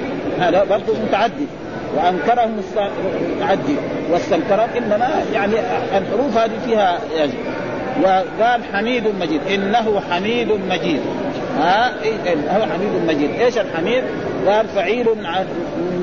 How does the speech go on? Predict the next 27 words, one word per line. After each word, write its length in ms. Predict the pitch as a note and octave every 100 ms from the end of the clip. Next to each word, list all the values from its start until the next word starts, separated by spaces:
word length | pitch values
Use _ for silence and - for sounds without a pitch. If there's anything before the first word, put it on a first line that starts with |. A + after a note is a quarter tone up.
| F#3
ماجد". 320 | F#3+ D#3+ C#3+ - - - -
حميد. 160 | C#3+ B2 - - - - - -
ها؟ 240 | - G3+ A#3+ - - - D#3+
ومجيد 880 | F3+ F3 E3+ E3 D#3 G#3 C4 C#4 - - - F3+
من 260 | G#3+ F#3+ F3
إيه؟ 220 | G3 A#3+ - - F#3
محمود، 400 | F3+ D#3 F#3+ D3 D3+ - - -
من 160 | - G3
حمد. 280 | G#3+ F3 D#3+
ها؟ 680 | C#3+ - - - - D#3 - - E3+
من 140 | F#3 G#3
حمد. 300 | F3+ C3+ A#2+ - - - - - - - - - - G3+
وهذا 300 | A3+ A#3+ A#3
مبالغة، 460 | A3 C4 A3+ D3+ - - -
لأنه 220 | C#3+ F3 E3+
فعيل 260 | F#3+ F3+ A#3+ G3
بمعنى 480 | G3+ F#3+ F#3+ G#3+ C4 - - C#3+
يعني 260 | C#3+ D#3+
إيه؟ 140 | E3+ F#3 - E3+
مبالغة 340 | A#3 A3 F3
في 100 | E3+
إيه؟ 180 | E3 E3+
في 100 | D#3+
الحمد. 320 | C3+ - E3+ A#2+ G#2+
ومعروف 460 | C#3+ E3+ - F#3 A3 F3
أن 120 | E3+
أمثلة 360 | - D#3+ A#3